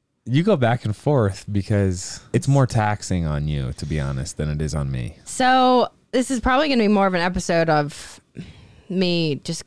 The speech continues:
Speaker 2: giving you the honest opinion of myself and pregnancy and babies, but let me start with a laundry list of reasons why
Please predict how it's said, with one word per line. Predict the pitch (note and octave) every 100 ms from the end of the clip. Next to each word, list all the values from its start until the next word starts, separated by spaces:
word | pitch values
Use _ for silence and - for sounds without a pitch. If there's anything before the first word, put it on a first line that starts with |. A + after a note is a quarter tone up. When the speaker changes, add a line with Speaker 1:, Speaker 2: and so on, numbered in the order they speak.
| -
Speaker 2:
giving | E3+ D#3
you | D3+ C#3+ - _
the | D#3+ -
honest | D#3 D#3+ E3 D#3+ - - - - - _ _ _ _ _ _ _ -
opinion | F3+ F#3+ G3 G3 F3+
of | E3+ E3 - -
myself | F3 F3 F3 F#3+ F#3+ F3+
and | F3+
pregnancy | F3 F#3+ G3 F#3 G#3+
and | F#3+ F#3
babies, | F3+ F#3+ F3+
but | - F#3+ D3+ - _ _ _ _ _ - - _ _ -
let | F#3+
me | A3
start | - G#3+
with | G3+
a | D#3+
laundry | D#3 D#3+ D3+
list | D#3 D#3+ -
of | D#3+
reasons | D#3 D#3 D#3+
why | E3 D#3 D#3